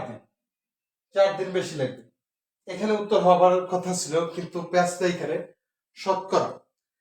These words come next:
আবার শতকরা জিনিসটা যখন বের করো, বেসিক কোন জিনিসটা ছিল? এখানে যে বেসিক ছিল বারো দিন, বারো দিনের জন্য বেড়েছে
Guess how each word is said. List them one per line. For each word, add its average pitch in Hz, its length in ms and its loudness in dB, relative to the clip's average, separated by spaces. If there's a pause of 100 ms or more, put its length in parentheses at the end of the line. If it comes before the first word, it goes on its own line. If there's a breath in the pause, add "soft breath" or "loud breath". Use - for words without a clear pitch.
(100)
আবার 175 160 0
শতকরা 214 600 0
জিনিসটা 185 720 0
যখন 175 240 -4
বের 175 160 2
করো, - 340 2 (320 loud breath)
বেসিক 190 500 -2
কোন 202 140 4
জিনিসটা 165 340 0 (100)
ছিল? 160 140 -6 (920)
এখানে 190 260 0
যে 214 80 -2
বেসিক 170 360 -4
ছিল - 260 -6
বারো 175 380 4
দিন, 120 240 -8 (920)
বারো 170 360 4
দিনের 208 240 4 (340)
জন্য 196 220 0
বেড়েছে 180 400 4